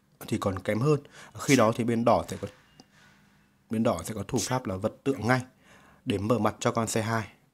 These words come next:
chuyển qua đường chín bắt chết xe. Ở phương này thì ngoại tinh lai khách không đi, anh ta đã phải chấp nhận kém một chút bằng đường cờ là vén tượng lên.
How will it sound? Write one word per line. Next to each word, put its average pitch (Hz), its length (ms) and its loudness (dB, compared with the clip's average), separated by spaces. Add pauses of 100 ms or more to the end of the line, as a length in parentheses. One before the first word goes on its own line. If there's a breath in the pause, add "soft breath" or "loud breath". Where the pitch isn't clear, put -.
chuyển 101 300 -4
qua 101 160 0
đường 98 320 -4
chín 101 220 -2
bắt 120 140 -2
chết 139 140 0
xe. - 260 0 (960)
Ở 101 80 -14
phương 123 200 2
này 123 140 2
thì 110 140 -4
ngoại 101 260 -6
tinh 117 120 -4
lai 113 80 -4
khách 143 160 -4
không 120 240 -2
đi, 127 200 2 (100)
anh 110 160 -10
ta 107 160 -4
đã 107 120 -8
phải 101 80 -8
chấp - 180 -6
nhận 151 140 -4 (220)
kém 110 260 -4 (540 soft breath)
một 107 220 -6
chút 190 240 0
bằng 101 180 0
đường 95 160 -4
cờ 101 140 -4
là 92 120 -4
vén 104 240 0
tượng 127 180 -2
lên. 113 140 4